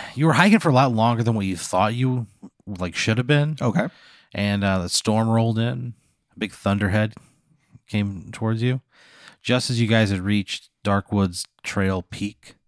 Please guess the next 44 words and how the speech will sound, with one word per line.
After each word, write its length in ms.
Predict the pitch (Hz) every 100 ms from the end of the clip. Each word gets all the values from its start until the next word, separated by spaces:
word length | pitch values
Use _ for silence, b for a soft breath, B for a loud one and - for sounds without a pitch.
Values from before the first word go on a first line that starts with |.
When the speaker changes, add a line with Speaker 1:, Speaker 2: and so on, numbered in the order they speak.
| _ b b b b b
Speaker 2:
Yeah. 240 | 104 98 113
Speaker 1:
the 80 | -
farthest 760 | - 101 98 92 95 - - - b b -
you 120 | 90
could 140 | 87
be 160 | 87 90
away 240 | 87 90
from 180 | 90 87
your 140 | 82
car. 400 | 85 82 82 90 - _ _ _ b b b b b b b b _
And, 240 | 95 92
uh, 120 | 95 90
you 120 | 101
just 180 | 156 -
stood 200 | 156 143
at 100 | 113
the 60 |
top 240 | - 120 117
of 40 |
the 60 | 101
peak 300 | - 110 107
and 160 | 98
you 60 | 95
felt 180 | - 120
the 60 | 95
wind 340 | 95 98 92
and 100 | 87
you 140 | 95
just 220 | 101 104 -
smelled 460 | 104 98 101 104 101
like 180 | 95
rain. 520 | 85 90 95 107 120 110 b b b _ _ _ _ _
And 140 | - 107
it 60 | 104
hit 120 | 113
you 100 | 120
this 160 | 107
time 300 | - 104 101
when 100 | 98
you 120 | 95 95
were 280 | 92 90 - _ _ _
eleven 320 | 98 95 95
years 200 | 92 87
old. 360 | 80 87 95 -